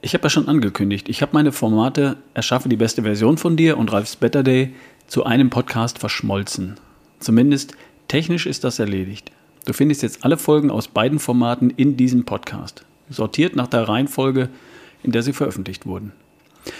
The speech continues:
Jetzt findest du hier unübersichtliche sechshundertsechzig Podcast-Folgen aus siebeneinhalb Jahren Podcast mit Ralf. Ob's jetzt noch ein Neueinsteiger schafft, die alle nachzuhören? Mehr als hundert Stunden Podcast?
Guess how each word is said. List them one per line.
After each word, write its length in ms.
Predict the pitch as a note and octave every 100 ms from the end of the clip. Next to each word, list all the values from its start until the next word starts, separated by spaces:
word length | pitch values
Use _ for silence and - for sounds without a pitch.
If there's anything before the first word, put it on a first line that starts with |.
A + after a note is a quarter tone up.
| - -
Jetzt 160 | C3+ -
findest 260 | F#3+ E3+
du 40 | E3
hier 320 | C#3+ D3+ D3+ - - _
unübersichtliche 840 | C#3 F#3+ D3 C#3 C#3 D3+ C3+ B2+
sechshundertsechzig 1160 | A#2 B2 C#3 C#3+ C3+ A#2 B2 B2+ - A#2+ - -
Podcast-Folgen 760 | A#2+ - G#2+ G#2+ - G#2 G#2 G#2+
aus 340 | A#2 A#2+ -
siebeneinhalb 560 | C#3+ E3 C#3+ A#2+ C3 A#2
Jahren 340 | A2+ A#2 A#2+ -
Podcast 380 | C3 - A#2
mit 180 | E3 D#3+
Ralf. 280 | - A2 - - _ _ - - - - - _ _
Ob's 160 | -
jetzt 200 | C#3+ E3
noch 100 | E3
ein 120 | C3 B2
Neueinsteiger 680 | C#3 C3+ C#3+ - B2+ A#2+ A2+
schafft, 460 | - C3 - - - -
die 100 | A#2
alle 220 | A#2 D3
nachzuhören? 640 | - C3+ - C#3+ D3 E3 D#3+ - -
Mehr 160 | D3 D3
als 200 | C3 -
hundert 220 | D#3+ D#3+
Stunden 240 | - C#3
Podcast? 500 | C3 A#2 - D#3 D#3+